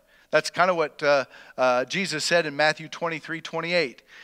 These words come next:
He says, "In the same way, on the outside you appear to be people of righteousness." Like you're acting out your righteousness, but on the inside you are full of hypocrisy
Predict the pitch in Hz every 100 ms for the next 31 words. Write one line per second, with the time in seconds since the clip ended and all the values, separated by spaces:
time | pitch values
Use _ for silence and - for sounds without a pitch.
0 | - 160 156 170 135 165 156 - 185 208
1 | 202 180 180 185 156 156 160 170 233 -
2 | 226 214 165 190 175 - - 240 220 180
3 | 202 190 - 233 240 - 247 254 220 190
4 | 180 143 180 240 - 185 156 131 104 -
5 | - _ - - - - 180 180 196 240
6 | 262 247 226 220 202 185 208 247 214 170
7 | 151 143 - 160 160 175 226 - 147 135
8 | 143 123 - 180 185 165 - 139 139 -
9 | - 180 185 - 185 - 196 196